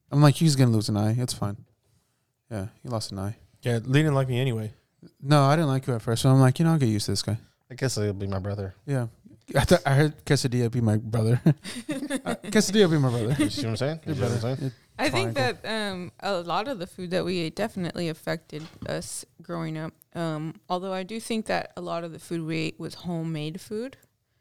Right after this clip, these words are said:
Speaker 4: I mean, maybe not with my mom, but with our
Speaker 3: No,
Speaker 4: grandmas.
Speaker 3: my mom did.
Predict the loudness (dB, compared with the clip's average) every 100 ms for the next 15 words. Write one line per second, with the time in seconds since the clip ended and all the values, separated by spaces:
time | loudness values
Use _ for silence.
0 | _ _ -6 -4 -2 -2 -2 -2 -4 -6
1 | -8 -6 -4 -2 -2 -4 -6 -8 -4 -4
2 | -4 -10 _ _ _ -8 -8 -6 -8 -6
3 | -4 -2 -2 -2 -2 0 -2 -2 -6